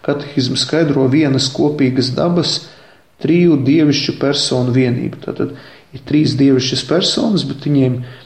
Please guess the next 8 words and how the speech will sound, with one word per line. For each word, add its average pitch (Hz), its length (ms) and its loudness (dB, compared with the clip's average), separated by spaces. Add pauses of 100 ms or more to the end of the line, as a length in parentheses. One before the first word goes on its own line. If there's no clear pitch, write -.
(360)
viņa, 135 320 2 (240)
viņām 127 320 2
šīm 123 240 -4
personām 131 640 0
ir 120 80 2
viena 147 240 2
kopīga 135 640 0
daba. 120 400 -2